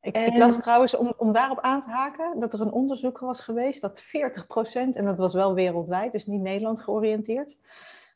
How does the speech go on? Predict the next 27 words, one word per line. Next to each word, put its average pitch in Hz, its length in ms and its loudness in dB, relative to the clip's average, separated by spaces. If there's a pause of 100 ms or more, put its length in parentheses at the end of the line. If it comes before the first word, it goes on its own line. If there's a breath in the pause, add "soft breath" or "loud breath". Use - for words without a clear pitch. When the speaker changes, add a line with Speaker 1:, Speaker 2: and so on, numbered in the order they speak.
Speaker 1:
ehm, 180 840 0
maar 190 140 -8
veertig 262 340 -2
procent 233 380 -6
van 202 140 -8
de 208 60 -2
managers 202 460 -2
wil 185 140 -2
graag 220 280 -4
weer 196 200 0
dat 190 160 -2
hun 180 180 -2
medewerkers 196 520 0
weer 185 140 -4
terugkomt, 240 500 0
zodat 196 580 4
ze, 262 260 0 (420)
terugkomt 233 340 2
naar 202 180 -2
kantoor, 214 420 -2
zodat 190 420 0
ze 226 120 -6
kunnen 196 240 -6
zien 208 200 0
wat 180 160 -6
ze - 100 -10
doen. 185 280 -4